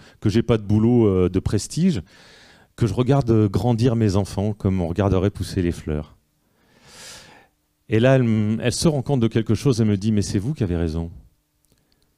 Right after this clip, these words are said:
Parce que vous voyez, j'ai quatre-vingt-dix ans maintenant, et on a travaillé toute notre vie avec mon mari pour donner quelque chose au petit,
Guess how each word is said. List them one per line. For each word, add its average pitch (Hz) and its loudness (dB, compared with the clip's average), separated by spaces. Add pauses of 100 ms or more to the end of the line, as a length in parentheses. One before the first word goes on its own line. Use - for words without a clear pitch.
(300)
Parce - -4
que 120 0
vous 104 0
voyez, 110 2
j'ai 107 0
quatre-vingt-dix 107 0
ans 107 -2
maintenant, 110 -2 (960)
et 117 2
on 120 0
a 117 2
travaillé 127 2
toute - -6
notre 156 0
vie 151 0
avec 98 0
mon 95 -2
mari 87 -2 (1200)
pour 104 2
donner 123 2
quelque 127 -2
chose 113 0
au 113 2
petit, - -6